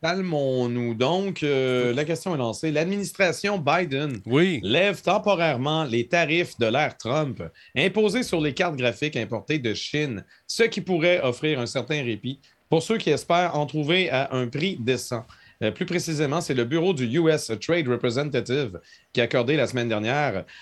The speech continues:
Speaker 1: trois cent cinquante-deux exclusions aux tarifs de produits chinois, éliminant ainsi les droits de douane de vingt-cinq pour cent.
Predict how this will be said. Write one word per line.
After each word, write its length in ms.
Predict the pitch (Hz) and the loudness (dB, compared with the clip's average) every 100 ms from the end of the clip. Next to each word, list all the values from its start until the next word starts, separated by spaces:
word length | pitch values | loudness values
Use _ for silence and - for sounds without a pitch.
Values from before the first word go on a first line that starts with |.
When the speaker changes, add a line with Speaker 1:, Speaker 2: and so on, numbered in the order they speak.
| - | -12
Speaker 1:
trois 280 | 127 190 247 | 0 2 2
cent 240 | 190 233 | 2 0
cinquante-deux 840 | 220 208 196 185 170 139 180 175 127 | 0 -2 -2 0 0 0 0 0 -2
exclusions 640 | 156 - 151 123 123 135 131 _ _ | -4 -4 -4 -2 -2 -4 -6 _ _
aux 160 | - 139 | -2 0
tarifs 480 | 139 120 117 131 - | 2 2 2 -2 -4
de 180 | 101 151 | -2 0
produits 300 | 156 135 156 | 0 -2 -4
chinois, 520 | - 139 113 135 156 | -4 -2 0 0 0
éliminant 480 | 131 143 147 160 165 | -2 -2 -2 -2 -2
ainsi 380 | 135 123 - 156 | -4 -4 -4 -4
les 160 | 147 113 | -2 -2
droits 400 | 110 123 147 151 - _ - | 0 0 0 -4 -16 _ -2
de 100 | 110 | 0
douane 400 | 107 123 143 127 | 2 2 2 0
de 80 | 107 | 0
vingt-cinq 460 | 127 170 196 202 | 0 0 -2 -2
pour 160 | 160 120 | -2 -2
cent. 180 | 135 | -6